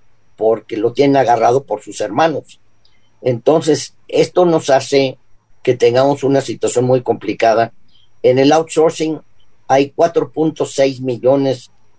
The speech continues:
de trabajadores que están en el outsourcing. Ya afortunadamente Estados Unidos, por lo del tecmec, empieza a quejarse,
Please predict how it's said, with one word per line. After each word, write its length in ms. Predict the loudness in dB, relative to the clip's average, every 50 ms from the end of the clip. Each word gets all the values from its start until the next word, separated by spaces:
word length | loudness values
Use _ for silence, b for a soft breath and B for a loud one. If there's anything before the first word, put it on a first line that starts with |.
| _ _
de 200 | 0 0 0 2
trabajadores 920 | 2 2 2 2 2 2 0 0 -2 -2 2 2 2 4 2 2 -2 -6 -10
que 100 | -14 -14
están 440 | -6 -2 0 0 0 0 -2 -4 -8 _ _ _ _ _ _
en 140 | -6 -4 -2
el 140 | -2 0 2
outsourcing. 680 | 2 0 0 -4 -2 0 0 0 0 -2 -6 -6 -6 -10 _ _ -20 -20 -20 -20 B B B B B _
Ya 320 | -8 -2 2 2 4 4 2
afortunadamente 840 | 2 2 0 0 0 -2 -2 0 2 2 2 2 0 -2 -4 -8
Estados 340 | -8 -2 -2 -2 -2 -2 -4
Unidos, 560 | -4 -2 0 0 2 2 0 0 -2 -4 -12 _ _ -20 -20 -20 _ _ _
por 160 | -2 0 2 2
lo 120 | 2 2
del 180 | 2 0 0 0
tecmec, 500 | -2 -2 -2 -2 -4 -4 -2 -2 -4 -6
empieza 360 | -8 -6 -4 -4 -2 -2 -4
a 60 | -4
quejarse, 680 | -4 -6 -4 0 0 0 0 0 -4 -4 -4 -4 -4